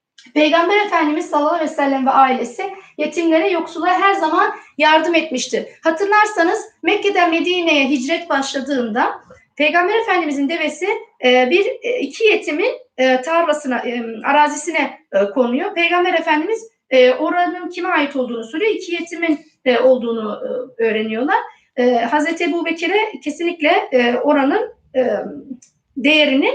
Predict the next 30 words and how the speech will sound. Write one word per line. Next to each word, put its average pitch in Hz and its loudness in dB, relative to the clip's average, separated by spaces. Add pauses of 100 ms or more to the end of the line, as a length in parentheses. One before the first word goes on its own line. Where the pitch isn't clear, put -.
(360)
e, 226 4
o 320 0
çocuklara 311 0
ödenmesini 302 0
istiyor. 370 -2
Fakat 359 0
çocuklar 381 0
kabul 349 2
etmiyor 277 2
ilk - -8
başta. 226 2 (320)
Peygamber 320 4
Efendimiz 262 -2
ısrar 302 0
ederek 277 0 (200)
onlara 311 6
hakkını 302 2 (420)
veriyor. 233 0 (840)
Buradan 285 2
da 311 0
hani 294 2
sonuçta 294 -2
bakın 285 0
bir 254 -4 (180)
İslam 294 2
davası, 302 2
yeni 262 0
bir 311 -2
medeniyet 330 -4
kuruluyor. 339 -2